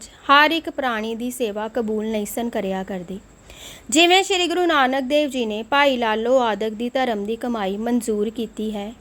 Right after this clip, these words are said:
ਤਿਵੇਂ ਹੀ ਕਲਯੁਗ ਸ਼੍ਰੀ ਗੁਰੂ ਨਾਨਕ ਦੇਵ ਜੀ ਨੂੰ ਮਿਲਿਆ ਤੇ ਕਹਿਣ ਲੱਗਿਆ, "ਜੜ ਚੇਤਨ ਮਾਇਆ ਲੈ ਲਓ,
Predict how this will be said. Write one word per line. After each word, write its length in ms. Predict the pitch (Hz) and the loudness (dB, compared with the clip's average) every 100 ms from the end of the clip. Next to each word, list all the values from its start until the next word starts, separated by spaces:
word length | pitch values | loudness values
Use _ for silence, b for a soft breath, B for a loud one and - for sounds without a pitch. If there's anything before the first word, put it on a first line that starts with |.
| B B B B - | B B B B 2
ਤਿਵੇਂ 360 | 339 339 370 370 | 4 6 6 6
ਹੀ 140 | 381 | 2
ਕਲਯੁਗ 480 | 311 254 226 233 240 | 2 2 2 -2 -4
ਸ਼੍ਰੀ 280 | - 294 285 | -4 -4 -2
ਗੁਰੂ 180 | 311 | 0
ਨਾਨਕ 360 | 294 247 214 247 | 0 0 0 -2
ਦੇਵ 280 | 240 254 220 | 0 0 0
ਜੀ 160 | 233 | -4
ਨੂੰ 120 | 233 226 | -4 -4
ਮਿਲਿਆ 380 | 208 196 196 220 - | -4 -4 -6 -6 -2
ਤੇ 100 | 277 | 0
ਕਹਿਣ 420 | 262 226 269 262 | 0 0 -2 -2
ਲੱਗਿਆ, 460 | 202 190 196 208 - b b b b b 196 | -4 -6 -8 -10 -16 b b b b b -4
"ਜੜ 440 | 285 302 320 359 | 2 4 4 0
ਚੇਤਨ 520 | - 285 226 233 226 | -2 -2 -2 -6 -6
ਮਾਇਆ 440 | 254 226 220 240 254 | -6 -4 -2 -2 -4
ਲੈ 220 | 262 220 | -4 -6
ਲਓ, 220 | 202 | -6